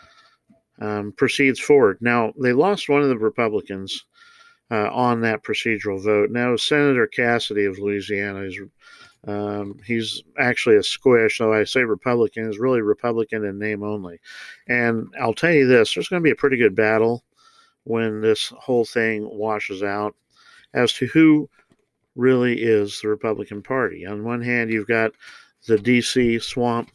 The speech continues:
Republicans, um, Collins, Romney, now Cassidy. Apparently, I guess he likes the swamps. I mean, he's from Louisiana. Not that there's anything wrong with that, but he's finding himself well at home there,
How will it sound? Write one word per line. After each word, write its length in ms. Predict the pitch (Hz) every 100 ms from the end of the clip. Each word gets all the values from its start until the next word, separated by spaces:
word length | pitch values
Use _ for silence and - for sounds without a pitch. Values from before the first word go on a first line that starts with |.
| _ -
Republicans, 920 | 123 110 123 110 107 110 110 110 - _ _ - - _
um, 540 | 113 110 107 104 104 - _ -
Collins, 680 | 127 120 117 113 113 101
Romney, 580 | 107 113 113 110 110 107 - - _ -
now 220 | 110 110
Cassidy. 560 | 101 120 113 110 110 107
Apparently, 600 | 107 120 113 110 110 110
I 120 | 110
guess 220 | 110 113
he 200 | - 104 - 107
likes 300 | 120 113 -
the 60 |
swamps. 540 | 104 - 123 110 101 -
I 60 |
mean, 200 | 101 101
he's 140 | 101 98
from 240 | 120 107
Louisiana. 640 | 101 95 104 110 101 98 _ - - -
Not 140 | -
that 20 | -
there's 200 | 113 113
anything 300 | 110 101 101
wrong 280 | 120 120
with 140 | 104 95
that, 320 | 101 107 104
but 160 | 110 101
he's 260 | 110 104
finding 380 | - 120 117 110
himself 400 | 104 - 113 -
well 260 | 113 117 107
at 60 |
home 300 | 104 131 110
there, 280 | 101 90 98